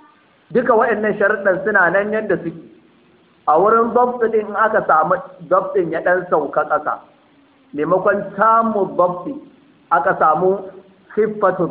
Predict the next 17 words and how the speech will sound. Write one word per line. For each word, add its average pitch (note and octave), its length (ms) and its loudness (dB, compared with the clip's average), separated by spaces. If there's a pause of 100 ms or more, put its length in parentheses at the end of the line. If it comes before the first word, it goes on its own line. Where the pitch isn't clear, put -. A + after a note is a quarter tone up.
dabt. D#3 300 -4 (1700)
Mun F#3 180 2
gane G3 220 4
abin E3+ 300 2
da E3 60 2
yake E3 280 -2
nufi. C#3+ 240 -8 (640)
Da E3+ 100 4
haka A3 240 2
sharaɗin B3 560 2
waɗancan A3 580 0
biyar G#3 280 0
ɗin A3 220 0
suna A3 260 0
nan G3 200 -2
gaba F#3 360 2
ɗayansu. G#3+ 400 -2